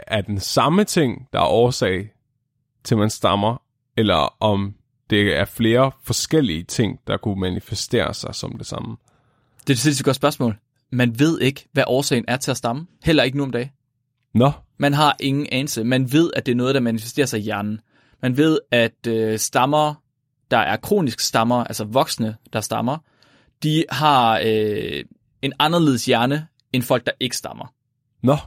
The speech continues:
Speaker 2: Deres hjerneaktivitet er simpelthen anderledes. Men mere ved man i virkeligheden ikke end det. Og så skal jeg så også lige sige, det er ikke det, jeg dykker ned i, så der er helt sikkert noget forskning, jeg ikke ved noget om på det punkt.
Speaker 1: Okay.
Speaker 2: Som, øh, folk, der arbejder med forsk-,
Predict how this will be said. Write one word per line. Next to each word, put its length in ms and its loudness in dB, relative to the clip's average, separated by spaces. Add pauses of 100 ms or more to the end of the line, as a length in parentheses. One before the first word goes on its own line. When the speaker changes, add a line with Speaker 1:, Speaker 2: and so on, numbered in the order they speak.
(460)
Speaker 2:
Deres 140 -2
hjerneaktivitet 500 0
er 40 -2
simpelthen 320 -2
anderledes. 540 -4 (440)
Men 180 2
mere 280 4
ved 120 4
man 120 -2
i 40 0
virkeligheden 360 -2
ikke 260 -6
end 160 -4
det. 220 -4 (840)
Og 140 2
så 100 0
skal 120 2
jeg 80 2
så 60 2
også 140 0
lige 60 -2
sige, 280 -2 (460)
det 80 2
er 40 4
ikke 120 2
det, 60 4
jeg 140 2
dykker 160 0
ned 200 4
i, 160 -4
så 120 -4
der 80 2
er 60 6
helt 200 0
sikkert 180 -2
noget 120 -2
forskning, 340 -2
jeg 100 0
ikke 120 -4
ved 100 0
noget 140 -4
om 80 -10
på 80 -10
det 80 -6
punkt. 240 -8 (680)
Speaker 1:
Okay. 220 2 (420)
Speaker 2:
Som, 360 2
øh, 300 -4 (180)
folk, 220 0
der 60 4
arbejder 280 4
med 100 -6
forsk-, 300 -8